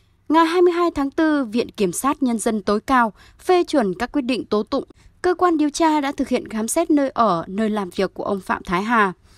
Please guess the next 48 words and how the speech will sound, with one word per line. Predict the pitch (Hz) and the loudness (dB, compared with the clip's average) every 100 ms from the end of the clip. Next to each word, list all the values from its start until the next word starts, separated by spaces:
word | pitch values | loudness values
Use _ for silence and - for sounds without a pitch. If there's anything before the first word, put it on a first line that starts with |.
| - - - - | -20 -20 -10 -2
Theo | 370 | 0
Trung | 359 339 | 0 0
tướng | 262 247 302 | 0 0 0
Tô | 302 | 0
Ân | 262 240 | 0 -2
Sô, | - 254 233 - - - - | 2 2 2 -2 -16 -12 0
ông | 339 339 339 | 2 2 0
Phạm | 311 - | -2 0
Thái | 240 | -2
Hà | 269 285 226 | 0 0 0
bị | 208 | -2
bắt | 277 - | -4 -4
trong | 285 262 | -4 -2
quá | 240 240 | -2 0
trình | 330 285 | 0 0
cơ | 269 262 | 0 -2
quan | - 247 208 | 0 -2 0
điều | 196 | -2
tra | 185 214 202 190 - - | -2 0 0 -2 -8 -6
mở | 233 240 202 | 0 2 2
rộng | 226 - | 0 -4
vụ | 190 220 | -4 -4
án | 220 214 277 269 | -2 -2 -2 -2
vi | 269 254 | -2 -2
phạm | 262 - | -2 -4
quy | - 277 | -4 -4
định | 233 - | -2 -6
về | - | -6
đấu | 190 196 | -4 -4
thầu, | 240 254 202 - - - | 0 0 0 -4 -16 -6
gây | - 339 | -2 0
ảnh | 220 190 | -2 -2
hưởng | 185 180 | -2 -2
nghiêm | 214 185 | -4 -2
trọng, | 233 202 _ _ _ - | -2 -2 _ _ _ 0
đưa | 311 | 2
hối | 302 240 | 2 0
lộ, | 233 302 - - - | 2 0 -2 -8 -6
nhận | 208 214 | -2 -2
hối | 190 202 | -2 -2
lộ | 233 294 - - _ | 2 2 0 -18 _
xảy | - 208 170 | -2 0 0
ra | 196 196 | 0 0
tại | 185 196 - | 0 -4 -4
tập | 196 190 | -6 -2
đoàn | 196 185 | -2 -2
Thuận | - 214 | -4 -4
An. | 214 208 | 0 0